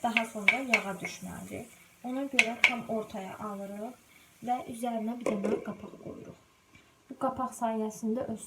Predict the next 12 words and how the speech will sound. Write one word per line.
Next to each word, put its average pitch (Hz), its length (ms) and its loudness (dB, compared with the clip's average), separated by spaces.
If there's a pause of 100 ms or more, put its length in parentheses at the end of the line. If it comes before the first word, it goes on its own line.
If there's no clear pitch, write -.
suyunu 214 340 0
buraxacaq 208 720 -2
və 220 260 2 (520)
bişib 269 420 -4
yağa 190 320 2
düşəcək. - 520 -10 (4000)
İndi 233 320 -2
isə 220 300 -2 (1300)
soğanlarımızı 202 960 2 (240)
yeməyimizin 208 760 -2
içərisinə, - 560 -10 (140)
yəni 226 180 -4